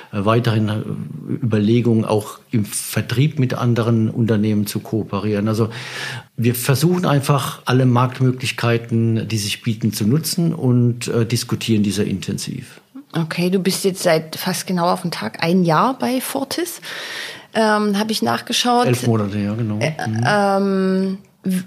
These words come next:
Speaker 2: was nimmst du dir für zweitausendeinundzwanzig als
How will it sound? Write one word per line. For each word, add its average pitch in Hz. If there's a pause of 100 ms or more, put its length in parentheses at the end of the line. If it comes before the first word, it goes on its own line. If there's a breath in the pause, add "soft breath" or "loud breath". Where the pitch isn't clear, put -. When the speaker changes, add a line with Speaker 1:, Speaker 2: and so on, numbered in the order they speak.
(200)
Speaker 2:
was 190 (960)
nimmst 208
du 220
dir 190
für 180
zweitausendeinundzwanzig 180
als -